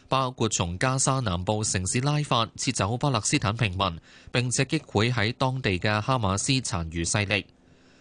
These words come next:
聯合國機構話，拉法嘅民眾唔知道應該去邊。美國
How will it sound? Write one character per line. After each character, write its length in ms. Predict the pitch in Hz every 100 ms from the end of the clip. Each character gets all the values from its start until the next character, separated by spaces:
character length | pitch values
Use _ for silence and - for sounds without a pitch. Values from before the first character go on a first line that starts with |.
| _
聯 160 | 165 160
合 80 |
國 180 | 196 220
機 160 | - 233
構 160 | 151
話， 320 | 110 110 80 - _ -
拉 220 | 131 131
法 180 | 131 110
嘅 140 | -
民 180 | 98 85
眾 260 | 85 120 117 -
唔 160 | 85 90
知 180 | - 151
道 140 | 104
應 140 | 104 123
該 140 | 127
去 160 | 123 98
邊。 240 | 139 139 - _ _ _ -
美 220 | 90 98
國 200 | 113 107